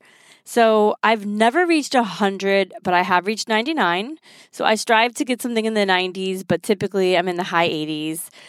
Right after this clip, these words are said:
Um, but the sleep score is something that you can click on and get a lot of data on, like, a ton of data.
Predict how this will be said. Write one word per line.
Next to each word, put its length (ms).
Um, 520
but 220
the 100
sleep 400
score 300
is 160
something 340
that 100
you 80
can 160
click 280
on 260
and 240
get 160
a 80
lot 380
of 120
data 320
on, 360
like, 120
a 80
ton 440
of 100
data. 380